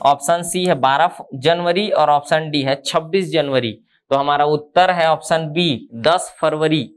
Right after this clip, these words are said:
को हर साल गौरेला पेंड्रा मरवाही के पेंड्रा रोड में अरपा महोत्सव का आयोजन किया जाता है।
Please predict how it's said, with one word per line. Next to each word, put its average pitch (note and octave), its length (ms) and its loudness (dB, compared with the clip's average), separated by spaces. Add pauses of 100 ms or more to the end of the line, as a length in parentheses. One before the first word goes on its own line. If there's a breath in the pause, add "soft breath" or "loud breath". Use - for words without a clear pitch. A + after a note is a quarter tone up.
को D3+ 140 4
हर D#3+ 240 2
साल D#3 480 0 (320 loud breath)
गौरेला D3+ 420 2
पेंड्रा D#3+ 400 -2
मरवाही D3 480 0
के E3 180 0
पेंड्रा C#3+ 480 0
रोड D3+ 240 -2
में D3 160 0
अरपा C#3 400 -2
महोत्सव C3+ 440 -2
का D3+ 140 -4
आयोजन C3 360 -2
किया D3+ 240 -2
जाता B2 280 -2
है। D#3 200 -6